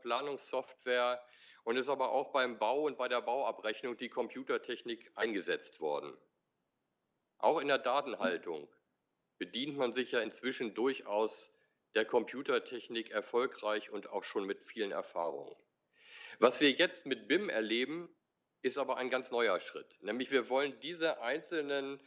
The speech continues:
Aspekte der Planung, Bau, Abrechnung, Verwaltung, Betrieb zusammenführen in einem großen Ganzen.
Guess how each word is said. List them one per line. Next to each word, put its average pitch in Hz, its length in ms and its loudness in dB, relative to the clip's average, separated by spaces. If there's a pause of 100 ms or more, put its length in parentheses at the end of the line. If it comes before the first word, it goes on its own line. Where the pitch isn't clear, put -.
(240)
Aspekte 143 840 -2 (1400)
der 104 400 4 (540)
Planung, 147 500 0 (100)
Bau, 139 460 2
Abrechnung, 131 680 -4
Verwaltung, 131 680 2
Betrieb 151 540 -8 (140)
zusammenführen 147 1080 2 (520)
in 123 140 -2
einem 123 280 0
großen 131 500 -2
Ganzen. 107 560 -2